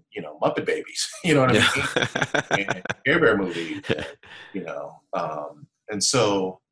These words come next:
Speaker 1: uh, so during that time, it was like, I was bouncing from the Filmation. I was doing freelance, working, uh, with a offshoot Disney group. Guys, I was working on offshoot Disney stuff.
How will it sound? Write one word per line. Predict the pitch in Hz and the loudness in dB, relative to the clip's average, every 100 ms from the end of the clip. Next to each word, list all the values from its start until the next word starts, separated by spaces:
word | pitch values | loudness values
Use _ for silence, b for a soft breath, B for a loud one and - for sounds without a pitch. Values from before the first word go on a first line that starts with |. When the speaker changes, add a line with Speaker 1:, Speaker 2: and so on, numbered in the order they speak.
| _ _ _ _ _ _ | _ _ _ _ _ _
Speaker 1:
uh, | - 50 - - | -2 -2 -2 -2
so | - 165 151 135 | 2 6 6 6
during | 170 240 | 4 6
that | 180 135 | 4 2
time, | 139 131 127 | 4 4 4
it | |
was | 110 | 0
like, | 107 107 - | 0 0 2
I | 95 | 0
was | - - | 0 -2
bouncing | 92 101 151 - 98 90 _ _ | 0 2 0 -2 -4 -6 _ _
from | 98 92 90 92 _ _ | -6 -4 -6 -8 _ _
the | 95 - | -8 -4
Filmation. | 135 143 165 160 160 | 0 4 4 4 2
I | 135 | 2
was | 123 | 0
doing | 127 120 | -2 -2
freelance, | - 151 151 147 147 143 - - _ _ - - - - _ - - _ _ | 4 6 8 6 4 0 -2 -10 _ _ -20 -20 -20 -20 _ -20 -20 _ _
working, | 139 139 143 143 135 123 | 2 8 8 8 4 6
uh, | 113 107 110 | 6 4 2
with | 117 117 | 0 2
a | 110 104 - _ _ | 2 2 -2 _ _
offshoot | 117 127 - 139 127 | 4 4 4 2 2
Disney | 123 127 135 | 0 0 0
group. | 131 127 123 127 b b b _ _ _ _ _ - | -2 0 -2 -2 b b b _ _ _ _ _ -2
Guys, | 131 120 113 | 4 4 4
I | 110 | 2
was | 107 | 2
working | 117 110 | 0 2
on | 101 | 0
offshoot | 101 117 127 120 | 2 0 -2 -4
Disney | 117 117 | -4 -6
stuff. | 113 117 120 - - | 0 2 2 -2 -14